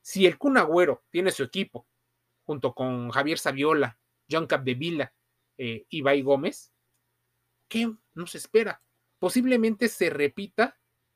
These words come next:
eh, esta situación en otros lados. ¿Qué características tiene? Gol doble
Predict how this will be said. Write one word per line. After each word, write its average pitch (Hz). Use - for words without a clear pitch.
eh, 127
esta 139
situación 139
en 135
otros 135
lados. 131
¿Qué 294
características 185
tiene? 123
Gol 269
doble 196